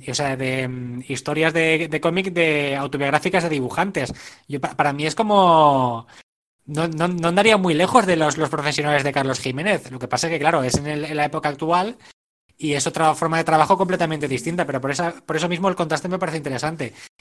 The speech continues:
Cómo Carlos Jiménez contaba las historias de los autores de su quinta, que trabajaban en un estudio, que trabajaban para revistas extranjeras, pues con todas las historias, que eran todo tíos, y,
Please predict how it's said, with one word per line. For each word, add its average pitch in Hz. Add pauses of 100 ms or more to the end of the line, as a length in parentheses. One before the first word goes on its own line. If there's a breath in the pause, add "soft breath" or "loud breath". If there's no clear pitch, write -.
(140)
Cómo 156
Carlos 156
Jiménez 156
contaba 139
las 143
historias 143
de 120
los 117
autores 135
de 147
su 139
quinta, 139 (360 soft breath)
que 120
trabajaban 127
en 147
un 147
estudio, 147
que 131
trabajaban 123
para 143
revistas 131
extranjeras, 151 (420 soft breath)
pues 131
con 127
todas 139
las 135
historias, 151
que 139
eran 135
todo 127
tíos, 170 (440 loud breath)
y, 147